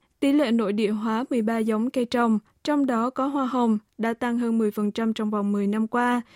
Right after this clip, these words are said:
nhờ những nỗ lực phát triển giống nội địa, phản ánh nhu cầu từ thị trường gần đây. Năm hai nghìn không trăm mười hai,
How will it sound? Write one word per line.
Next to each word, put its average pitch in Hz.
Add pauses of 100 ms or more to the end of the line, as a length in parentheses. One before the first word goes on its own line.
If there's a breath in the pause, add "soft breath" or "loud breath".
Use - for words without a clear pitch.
(280 loud breath)
nhờ 269
những 262
nỗ 226
lực 254
phát -
triển 226
giống 226
nội 233
địa, 208 (280)
phản 269
ánh 269
nhu 302
cầu 233
từ 208
thị 196
trường 214
gần 208
đây. 233 (800 loud breath)
Năm 269
hai 277
nghìn 254
không 233
trăm 233
mười 226
hai, 254